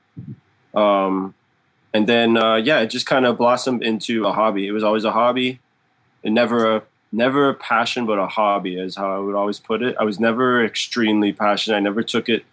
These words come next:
too seriously, but I always had it to, uh, lean on. It was kind of just like an emotional,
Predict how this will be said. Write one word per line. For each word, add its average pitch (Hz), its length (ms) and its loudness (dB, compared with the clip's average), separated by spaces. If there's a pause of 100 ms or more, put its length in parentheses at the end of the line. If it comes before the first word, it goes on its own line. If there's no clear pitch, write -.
(240)
too 113 180 -2
seriously, 110 500 0
but 110 140 0
I - 140 2
always 104 480 0
had 95 280 -4
it - 160 -10
to, 98 480 -2 (480)
uh, 98 200 -2
lean 107 320 2
on. 120 460 2
It - 40 -12
was 95 120 -10
kind 101 240 -2
of 95 60 -6
just 101 200 -6
like 107 160 -2
an 101 100 -2
emotional, 98 840 -2